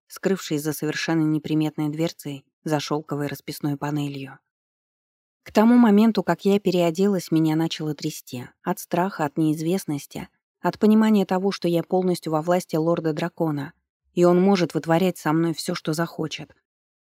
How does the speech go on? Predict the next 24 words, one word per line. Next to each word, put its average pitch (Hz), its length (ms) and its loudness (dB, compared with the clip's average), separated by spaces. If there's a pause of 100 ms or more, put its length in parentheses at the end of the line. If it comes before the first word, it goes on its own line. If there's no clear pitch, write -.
(520)
Понятное 214 500 6
дело, 190 280 6
что - 180 0
это 170 160 2
не 180 160 4
хуже, 208 340 2
чем 165 220 0
ложиться 165 400 0
в - 80 -10
постель 170 400 -2
с - 80 -14
нелюбимым 160 560 2
и 160 40 0
старым 160 360 0
мужем, 160 440 0
но... 165 220 -2 (580)
Муж 180 260 2
хотя 160 260 2
бы 165 100 2
не 160 180 6
имел 165 240 4
права 165 300 0
жену 156 400 0
избить, 160 440 -6